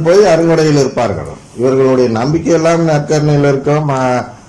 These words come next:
அன்னை மரியாள் பக்-, இது பக்தியெல்லாம் இருக்கும். ஆனால் இதை தான் செய்கிறோம் என்று நினைத்து கொண்டு அருங்குடை இயக்கத்தில் சேர்ந்து இதற்கு எதிராக செயல்படுவார்கள். இவர்கள் தான் ஏமாந்து போனவர்கள்.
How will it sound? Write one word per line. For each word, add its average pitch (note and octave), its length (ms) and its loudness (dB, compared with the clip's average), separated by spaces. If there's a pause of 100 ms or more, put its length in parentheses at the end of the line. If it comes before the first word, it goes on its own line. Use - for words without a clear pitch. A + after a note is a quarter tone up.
(120)
அன்னை C3+ 280 0
மரியாள் C3 500 2
பக்-, A#2+ 320 -4
இது A#2 160 0
பக்தியெல்லாம் B2 560 -2
இருக்கும். G#2 640 -4 (340)
ஆனால் F3 400 0
இதை F3 220 0
தான் G3 260 0
செய்கிறோம் F#3 480 2
என்று F3 220 2
நினைத்து E3 400 0
கொண்டு D#3+ 480 2
அருங்குடை F#3 360 2
இயக்கத்தில் E3 560 0
சேர்ந்து D#3+ 320 0
இதற்கு F3+ 260 0
எதிராக F#3 440 0
செயல்படுவார்கள். C3 760 0 (140)
இவர்கள் C#3+ 280 0
தான் D#3+ 200 0
ஏமாந்து D3 520 0
போனவர்கள். D#2+ 640 -8